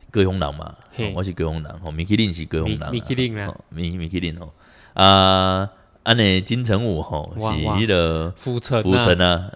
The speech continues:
Speaker 1: 伊那个
Speaker 2: 不是府-，不是府城鸡排哦。
Speaker 1: <laughs> 嗯，府-，<laughs> 哦，伊是府城，
Speaker 2: 我是府城
Speaker 1: 那个台南人啊。
Speaker 2: 金城武啦。
Speaker 1: 哦，府城A K A金城武哦，那个台南，台南人啊，吼，
Speaker 2: 嗯。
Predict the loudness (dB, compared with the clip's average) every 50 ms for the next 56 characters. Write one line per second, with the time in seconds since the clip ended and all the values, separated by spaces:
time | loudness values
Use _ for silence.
0 | -14 -10 -6 -4 0 0 2 2 2 2 2 4 4 4 4 4 4 2 2 0
1 | -4 -8 -8 -6 -6 -4 -4 -4 -6 -6 -4 -4 -4 -2 0 0 0 0 -2 -4
2 | -6 -6 -4 0 2 4 4 4 2 -2 -4 -2 0 4 4 4 4 4 2 0
3 | -2 -2 -2 -4 -8 -20 -10 -6 -6 0 4 4 4 4 4 4 2 2 4 4
4 | 4 4 4 2 0 0 0 0 2 2 4 4 4 4 2 2 2 4 6 6
5 | 6 6 4 2 2 2 2 2 2 2 4 4 6 6 6 6 6 4 2 0
6 | 0 2 4 6 6 8 8 8 8 6 4 2 0 -2 -4 -6 -6 -8 -8 -2
7 | 0 2 2 2 2 2 2 2 0 -2 -4 -4 -6 -6 -6 -8 -8 _ -2 -2
8 | -2 -2 -4 -4 -2 -2 -2 -2 -2 -2 0 0 2 4 6 6 6 6 4 2
9 | 0 -4 -4 -4 -6 -6 -6 -8 -8 -10 -12 -10 -6 -2 0 2 2 2 2 0
10 | 0 -2 -2 -2 0 0 0 -2 -4 -4 -4 -2 0 2 2 2 0 -2 -4 -6
11 | -8 -10 -12 -10 -10 -8 -8 -6